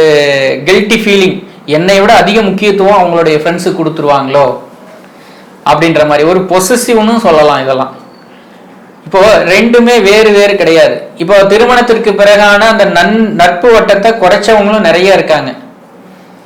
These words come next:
ஏன்னா, இந்த இடத்துல மனைவி அல்லது, மனைவி அல்லது கணவர் அப்படின்னு வந்ததுக்கு அப்புறம் அந்த நண்பர்கள் அப்படிங்கிற அந்த வட்டம் வந்து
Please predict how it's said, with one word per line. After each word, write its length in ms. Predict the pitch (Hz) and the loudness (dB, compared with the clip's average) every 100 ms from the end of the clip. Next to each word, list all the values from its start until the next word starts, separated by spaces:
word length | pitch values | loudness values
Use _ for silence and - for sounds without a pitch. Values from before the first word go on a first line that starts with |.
| - - | -20 -8
ஏன்னா, 380 | 170 202 247 254 | -2 0 0 -2
இந்த 240 | 175 185 | -4 0
இடத்துல 280 | 185 220 208 | 0 2 2
மனைவி 600 | 175 180 202 196 208 220 | 0 0 -2 -2 -2 -2
அல்லது, 560 | 180 170 180 180 - 160 | -2 0 0 0 -2 -2
மனைவி 420 | 160 185 196 214 | 0 0 2 2
அல்லது 300 | 190 185 180 | 2 0 -2
கணவர் 480 | 170 165 180 165 - | -2 0 2 0 0
அப்படின்னு 320 | 156 165 208 170 | -2 0 0 0
வந்ததுக்கு 340 | 175 196 185 165 | 0 0 0 0
அப்புறம் 500 | 165 180 247 294 175 | 0 0 0 -2 -4
அந்த 280 | 175 175 | -2 0
நண்பர்கள் 640 | 156 160 190 208 208 202 196 | 0 0 0 2 2 2 2
அப்படிங்கிற 460 | 156 165 180 165 | 0 0 0 0
அந்த 200 | 156 143 | 0 0
வட்டம் 360 | 139 143 - 196 | -2 -2 -2 -2
வந்து 440 | 160 175 226 - | -2 -4 -8 -10